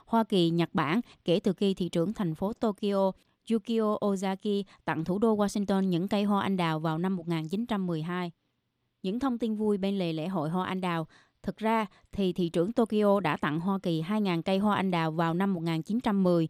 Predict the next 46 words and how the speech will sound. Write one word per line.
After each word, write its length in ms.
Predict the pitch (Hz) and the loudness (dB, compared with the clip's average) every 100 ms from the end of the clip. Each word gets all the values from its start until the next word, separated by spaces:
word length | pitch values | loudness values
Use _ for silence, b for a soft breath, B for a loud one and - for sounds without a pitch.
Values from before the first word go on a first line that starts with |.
| B B | B B
nhưng 180 | 214 208 | 0 4
chúng 220 | 214 277 | 2 2
đã 140 | 196 | 0
bị 160 | 190 147 | 0 0
đốt 180 | 190 254 | 0 2
bỏ 300 | 165 107 214 247 | 0 0 -2 -2
theo 200 | 226 196 | -2 0
lệnh 220 | 160 156 | -2 -4
của 140 | 165 | -6
Tổng 180 | - 185 | -6 -6
thống 220 | 214 226 | -4 -2
William 440 | 247 208 202 190 196 | 0 0 0 -2 -2
Howard 340 | 196 190 202 - | -2 0 -2 -4
Taft 180 | - 240 - B B - | -8 -8 -8 B B -2
sau 180 | 226 | 0
khi 180 | 220 226 | 0 -2
bị 160 | 180 143 | -4 -4
côn 240 | 208 196 | -2 0
trùng 240 | 196 165 156 | 0 0 -2
và 180 | 165 | -4
bệnh 200 | 156 143 | -4 -6
tật 160 | 165 160 - | -6 -8 -6
tấn 180 | 196 | -4
công. 240 | 254 220 202 b b b b | 0 0 0 b b b b
Được 200 | 208 - | -4 0
tin, 200 | 226 220 b b | 0 0 b b
hai 160 | 220 226 | -4 -2
năm 200 | 233 220 | -2 0
sau, 300 | 226 208 202 _ | 0 0 -2 _
thị 140 | 202 175 | -6 0
trưởng 220 | 190 220 | 0 0
Nhật 160 | 226 | -2
Bản 260 | 180 151 214 | -2 -2 -2
đã 160 | 175 185 | -2 -2
gửi 180 | 165 | -2
ba 180 | 214 214 | -2 -2
ngàn 240 | 208 175 170 | 0 -2 -2
không 180 | 208 | -4
trăm 200 | 196 196 | -2 -2
hai 160 | 196 202 | -2 -2
mươi 220 | 202 190 | 0 0
gốc 200 | 185 - | 0 -4
hoa 180 | - 208 | -4 -4
anh 140 | 185 | -2
đào 180 | 170 156 | -4 -4
khác 260 | - 214 | -2 -2